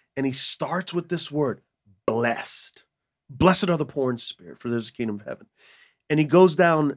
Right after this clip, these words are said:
eight characteristics of a blessed life. Well, what is the word blessed? It's the Greek word makros. It's, it's like a state of happiness. It's a state of joy.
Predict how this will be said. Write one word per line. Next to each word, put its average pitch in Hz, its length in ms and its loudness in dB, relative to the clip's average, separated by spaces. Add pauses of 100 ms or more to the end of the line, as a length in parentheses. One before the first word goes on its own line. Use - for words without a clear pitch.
(160)
eight 220 260 4
characteristics 185 920 0
of 139 200 2
a 123 100 4
blessed 143 600 2
life. 208 300 0
Well, 139 100 4
what 151 140 4
is 160 100 0
the 165 80 2
word 120 500 0
blessed? 233 480 2
It's 120 140 -6
the - 80 -6
Greek 139 320 -4
word 120 240 0
makros. 170 600 -4 (340)
It's, 147 260 -2
it's 147 200 -4
like 160 180 0
a 127 60 2
state 165 540 0
of 170 180 0 (140)
happiness. 156 1040 -4
It's 127 140 -8
a 139 60 -6
state 156 320 -2
of 127 160 -2
joy. 117 640 4